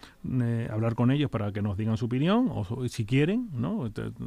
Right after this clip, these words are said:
contrastarla, o sea, básicamente contrastar lo que nos llega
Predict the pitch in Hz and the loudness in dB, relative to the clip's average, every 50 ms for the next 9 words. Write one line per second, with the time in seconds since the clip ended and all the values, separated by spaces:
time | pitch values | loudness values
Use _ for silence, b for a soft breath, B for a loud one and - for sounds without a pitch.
0 | 120 117 - 120 117 117 104 104 - - 131 147 151 113 101 - 117 107 113 117 | -4 0 2 2 2 2 0 -2 -2 -2 0 0 0 0 0 0 0 0 0 -2
1 | - 127 135 131 147 147 165 - 131 113 107 - 107 104 92 - - 123 131 131 | 0 0 0 2 2 0 0 -2 -2 -2 -2 -2 -4 -6 -4 -4 -2 -2 0 0
2 | 127 123 127 127 135 131 123 131 139 143 165 175 226 | 0 0 2 2 2 2 2 2 0 0 0 -2 -4